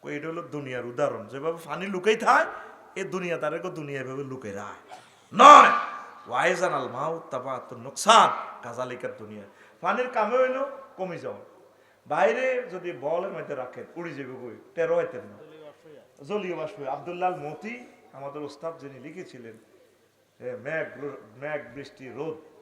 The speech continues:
এটা রহস্য লিখছিল। এইভাবে দুনিয়া তুই যতই কামাস, আস্তে এটা উড়ে যাবে গো। এই জন্য এটার দান সাদাকা করতে হয়। তাবলিগের দিনে লাগাইতে হয়, একামত দিনের জন্য খরচ করতে হয়। আমিন ক। দশ,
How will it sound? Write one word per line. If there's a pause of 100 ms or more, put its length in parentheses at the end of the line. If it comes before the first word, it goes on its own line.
(220)
এটা
রহস্য
লিখছিল। (400)
এইভাবে
দুনিয়া
তুই
যতই
কামাস, (300)
আস্তে
এটা
উড়ে
যাবে
গো। (580)
এই
জন্য
এটার
দান
সাদাকা
করতে
হয়। (440)
তাবলিগের
দিনে
লাগাইতে
হয়,
একামত
দিনের
জন্য
খরচ
করতে
হয়। (300)
আমিন
ক। (1600)
দশ,